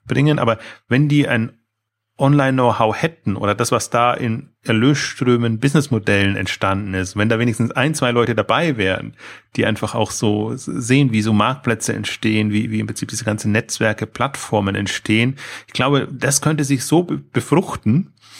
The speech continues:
Ähm, da, da erwarte ich mir eigentlich noch den größten Durchbruch. Weil wenn,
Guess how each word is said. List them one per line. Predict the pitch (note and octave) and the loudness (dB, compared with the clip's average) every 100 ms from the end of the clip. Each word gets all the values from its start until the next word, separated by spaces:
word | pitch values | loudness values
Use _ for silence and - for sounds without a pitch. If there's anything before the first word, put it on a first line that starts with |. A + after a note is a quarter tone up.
| - - _ | -20 -20 _
Ähm, | B2 A2+ A2+ A2+ - _ _ _ _ - - | 0 2 2 0 -4 _ _ _ _ -8 -2
da, | C3+ D3+ D#3 | 0 0 -2
da | D#3+ C3+ | 0 0
erwarte | D3+ B2+ A#2+ A#2 | 2 0 0 0
ich | |
mir | A#2 A#2+ | 0 0
eigentlich | A2+ G#2+ | 0 -2
noch | - | -2
den | G#2+ G#2 | -4 0
größten | A2+ A2+ - G2 | 2 2 0 -6
Durchbruch. | - - _ - - | -8 -10 _ -14 -2
Weil | G#2+ C3+ | -2 0
wenn, | B2 B2+ | -2 -2